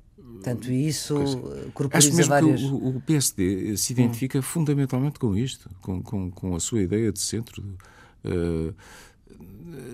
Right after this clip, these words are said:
Speaker 2: na sua gênese, na sua formação, na sua afirmação
Speaker 1: Uhum.
Speaker 2: mais essencial, o P S D foi isto, nunca foi outra coisa.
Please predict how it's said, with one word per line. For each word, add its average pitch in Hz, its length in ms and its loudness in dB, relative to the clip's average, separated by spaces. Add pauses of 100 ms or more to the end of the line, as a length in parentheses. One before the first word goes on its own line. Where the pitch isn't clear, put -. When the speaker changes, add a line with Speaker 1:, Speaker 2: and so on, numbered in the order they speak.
Speaker 2:
na 113 400 -2
sua 147 280 4
gênese, 120 580 4
na 117 100 2
sua 123 260 2
formação, 104 580 0
na 107 180 0
sua 110 220 0
afirmação 104 600 2
Speaker 1:
Uhum. 101 80 4
Speaker 2:
mais 98 220 4
essencial, 87 500 0
o 104 40 -6
P 104 120 -4
S 95 140 0
D 110 80 2
foi 87 180 0
isto, 101 320 -4
nunca 101 240 -2
foi 101 160 0
outra 85 220 -2
coisa. 104 240 -8